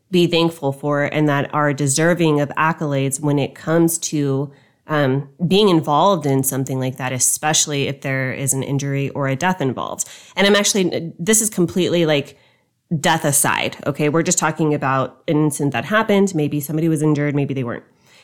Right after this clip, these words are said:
And so I think the problem exists because we do celebrate it on such a high scale, right? With the awards and the pins and the ceremonies and the,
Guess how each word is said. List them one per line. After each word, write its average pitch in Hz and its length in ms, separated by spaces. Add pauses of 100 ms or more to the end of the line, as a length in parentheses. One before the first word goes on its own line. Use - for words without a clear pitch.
(160)
And 165 180
so 165 540 (680)
I 190 60
think 196 180
the 180 80
problem 190 360
exists 185 480
because 185 360
we 165 120
do 180 200
celebrate 180 540
it 151 300 (340)
on 165 140
such 170 240
a 156 40
high 160 300
scale, 147 680
right? 151 360
With 170 120
the 160 100
awards 175 680
and 147 140
the - 120
pins 196 500
and 156 100
the 147 60
ceremonies 190 720
and 160 120
the, - 460